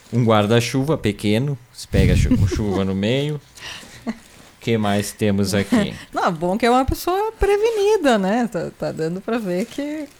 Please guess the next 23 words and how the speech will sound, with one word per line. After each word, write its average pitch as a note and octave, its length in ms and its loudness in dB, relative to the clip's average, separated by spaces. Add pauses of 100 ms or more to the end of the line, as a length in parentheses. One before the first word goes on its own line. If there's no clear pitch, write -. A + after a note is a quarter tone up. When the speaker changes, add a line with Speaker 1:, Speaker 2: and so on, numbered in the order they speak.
(200)
Speaker 2:
que - 60 -14
se - 280 0
acabar A#3+ 460 4
o A3 100 4
mundo, A#3+ 640 -2
Everton G#3+ 460 0
está A#3+ 280 -4
bem A#3 320 0
com - 120 -4
a - 20 2
sua - 240 0
<laughs> - 0 -
mochila G3+ 580 0
em F#3 80 -2
qualquer A#2+ 380 2
Speaker 1:
Alguns, C3+ 280 4
Speaker 2:
lugar. A#2+ 120 4
Speaker 1:
alguns B2 360 2
óculos, C#3 580 2
ó, G2 240 4
óculos G#2 260 0
de A#2 120 0
sol, D3+ 460 2